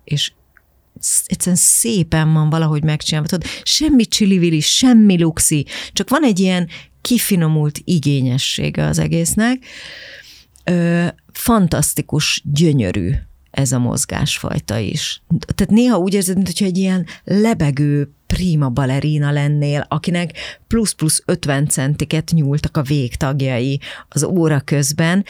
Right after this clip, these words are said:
Nagyon-nagyon koncentráltan kell csinálnod, iszonyú sokféle, olyan izomzatodat mozgatja meg, amiről tényleg nem tudtad, hogy van, még én se, pedig én már egyszer túl voltam ezen, hogy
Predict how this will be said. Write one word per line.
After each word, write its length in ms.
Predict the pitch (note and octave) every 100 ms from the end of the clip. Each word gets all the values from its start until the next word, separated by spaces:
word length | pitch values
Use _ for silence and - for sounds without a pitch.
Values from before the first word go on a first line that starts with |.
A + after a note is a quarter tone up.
| - -
Nagyon-nagyon 920 | F3+ A3+ A#3+ G3 E3+ E3 D#3 D3+ D3+
koncentráltan 1080 | - C#3 D3+ B2 C#3 D3 C3+ C#3+ D#3+ C#3
kell 240 | D3+ D3 C#3+
csinálnod, 800 | - D3+ C#3+ C#3 C#3+ C#3+ E3+ G3 - - _
iszonyú 480 | A#3+ - G3 D#3+ D#3
sokféle, 600 | - F3+ E3 - D#3+ D#3
olyan 300 | A#3+ D4+ G3+
izomzatodat 920 | - G3+ E3+ D#3+ D#3+ D#3+ D3+ D3 - - _ _
mozgatja 680 | - E3+ D#3+ F3 E3 D3+ D3+
meg, 120 | E3
amiről 260 | E3 E3+ F3 -
tényleg 420 | A3+ A#3 A3 C#3+
nem 180 | C#3+ A#2
tudtad, 380 | - C#3+ C#3+ -
hogy 160 | C#3+
van, 160 | C#3 C#3+
még 240 | D#3 D3+
én 180 | - F3+
se, 140 | E3+ -
pedig 240 | D3+ D3+
én 80 | D3
már 120 | D#3+
egyszer 180 | D#3 D#3
túl 260 | - G#3
voltam 320 | D3 C#3+ D3 D3
ezen, 180 | C#3+
hogy 160 | D3+